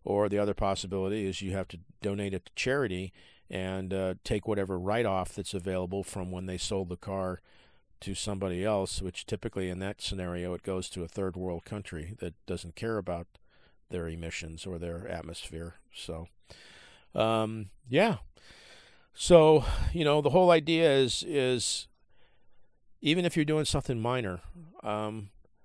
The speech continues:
I hope you know what you're doing, okay? It, all it takes is a simple, you know, and frankly, it's not to say that a professional technician may accidentally do the same thing. I mean, we're all human,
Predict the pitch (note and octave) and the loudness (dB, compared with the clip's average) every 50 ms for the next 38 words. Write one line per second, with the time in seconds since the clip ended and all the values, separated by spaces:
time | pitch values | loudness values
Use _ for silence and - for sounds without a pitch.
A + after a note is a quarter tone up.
0 | _ _ _ _ - - G#2+ A2 B2 B2 - - C#3+ C3 C3+ C3+ C3+ - - - | _ _ _ _ -4 -2 0 0 0 0 -2 -2 -2 -2 0 0 -2 -2 -4 -6
1 | C#3 C3 C#3+ D3 A#2 F#2 E2 - - - _ _ _ _ _ - - F2+ - - | -4 -4 -2 -2 -4 -6 -8 -12 -16 -20 _ _ _ _ _ -16 -14 -14 -10 -6
2 | F#2+ F#2 F2+ F#2 G2 - _ - - - A2+ - - A2+ A2 A2 A#2+ A#2+ - - | -4 -4 -4 -4 -6 -10 _ -14 -8 -6 -4 -2 0 2 2 4 2 2 2 0
3 | B2+ A#2+ A#2 - - A#2+ G2 E2+ G2+ F#2+ - - A#2+ A#2 - B2 A#2+ A#2 A2 - | 0 0 0 -2 -4 -6 -6 -4 -4 -4 -2 -2 -4 -4 -2 -2 -2 -2 -2 -4
4 | _ - - - - _ - - D#3 D3+ D3+ D#3 D#3 C#3 - E3 E3+ E3+ - - | _ -18 -20 -20 -20 _ -4 0 2 4 4 4 2 2 0 0 0 2 2 4
5 | E3 D3 C#3 C3 - - D3+ C#3 - C3 - - C#3 C3 B2+ A#2 A#2 A2+ - - | 4 6 6 4 2 0 -2 -2 -2 -2 0 0 2 2 2 2 2 2 2 2
6 | - - B2 A#2+ - - B2 A2 G2+ - A#2 G#2 - A2+ A#2+ C3+ - - A2+ G2+ | 2 0 -2 -2 -2 -2 -6 -6 -4 -2 -4 -2 -2 -2 -4 -4 -4 -4 -6 -4
7 | G2+ G2+ G2 G2+ G2 G2 G2+ G#2+ - - G#2+ A2+ A#2 G#2 G2 G2+ F#2+ G#2 G#2 G2+ | -4 -4 -4 -4 -4 -4 -4 -6 -6 -6 -6 -6 -6 -6 -6 -6 -4 -4 -4 -4
8 | - - A#2 A2+ A2+ G#2+ - A#2 B2 B2 F#2+ E2+ F#2+ G#2 - G2 G2 F#2+ F#2+ G2 | -4 -4 -4 -6 -6 -6 -6 -6 -6 -6 -8 -8 -10 -10 -8 -6 -6 -4 -4 -2
9 | F#2+ G2 G#2 G#2+ G2+ G#2+ A2+ A#2+ A2 F2 D#2 D#2+ | -2 -2 -2 -2 -2 -4 -4 -4 -6 -6 -8 -12